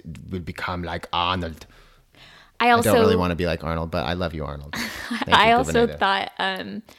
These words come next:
Speaker 2: purpose and connection for me were really interesting. Um, I don't entirely know what purpose means, but maybe I'll find some
Speaker 1: Who
Speaker 2: type
Speaker 1: does?
Speaker 2: Uh, <laughs> yeah, exactly.
Speaker 1: <laughs>
Speaker 2: Maybe I'll find some type of purpose in New Zealand, which will be really cool.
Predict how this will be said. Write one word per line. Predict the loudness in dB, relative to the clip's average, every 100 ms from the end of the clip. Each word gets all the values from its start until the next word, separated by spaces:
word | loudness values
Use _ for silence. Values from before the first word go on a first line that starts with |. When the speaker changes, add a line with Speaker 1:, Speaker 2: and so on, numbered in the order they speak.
| -20 _ _ _
Speaker 2:
purpose | -6 -6 -2 -4 -4
and | -6 -6 -6
connection | -6 -8 -8 -6 -4 -4
for | -6
me | -8 -8
were | -8
really | -10 -10
interesting. | -14 -14 -14 -16 -16 -16 -16 -20 _ -20 _ _
Um, | -8 -8 -8 -12 -16 -16
I |
don't | -6 -4 -4 -8
entirely | -4 -4 -4 -4 -2 -2
know | -4 -4
what | -4 -6 -8 _ _
purpose | -12 -10 -8 -10 -6
means, | -4 -2 -2 -2 -6 -10 -10
but | -4 -2 -4 -8
maybe | -10 -6 -2
I'll | -2 -2
find | -4 -6 -4 -2
some | 4
Speaker 1:
Who | 4
Speaker 2:
type | 6
Speaker 1:
does? | 4 4 2 0 -4 -12 0
Speaker 2:
Uh, | 2 4
<laughs> | 6 6 6 6
yeah, | 4 2 0
exactly. | 0 0 0 -4 -6
Speaker 1:
<laughs> | -8 -2
Speaker 2:
Maybe | 2
I'll | 2 2
find | 2 0 0
some | -4
type | -4 -6
of | -10
purpose | -8 -8 -8 -10
in |
New | -8 -8
Zealand, | -6 -8 -8
which | -10
will | -6
be | -4 -4
really | 0 2 2
cool. | -2 -4 0 0